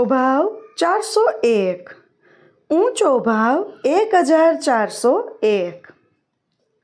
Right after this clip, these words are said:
તુવેર, નીચો ભાવ નવસો એકાણું, ઊંચો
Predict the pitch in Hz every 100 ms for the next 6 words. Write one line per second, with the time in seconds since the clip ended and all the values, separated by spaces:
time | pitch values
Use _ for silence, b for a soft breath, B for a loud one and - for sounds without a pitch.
0 | _ _ _ _ _ _ _ _ _ _
1 | 403 _ _ _ _ _ _ _ - 269
2 | 240 226 190 180 175 175 _ _ _ _
3 | - 226 247 247 262 285 254 269 285 330
4 | 453 - - 269 349 403 440 - 269 262
5 | 262 226 208 196 185 180 - _ _ _
6 | b b b b b b 311 440 508 415